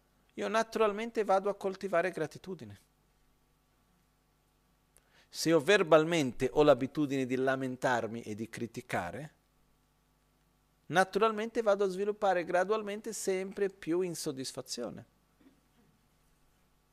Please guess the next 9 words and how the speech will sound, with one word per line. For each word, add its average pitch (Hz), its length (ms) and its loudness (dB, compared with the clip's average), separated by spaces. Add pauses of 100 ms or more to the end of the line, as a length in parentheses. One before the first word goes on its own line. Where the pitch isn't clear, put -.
(1300)
È - 80 -20
quello 208 240 4
che - 120 0
io 170 220 6
ho 127 40 4
visto 110 720 -6
su - 220 -10
di 196 120 -14
me 240 260 -6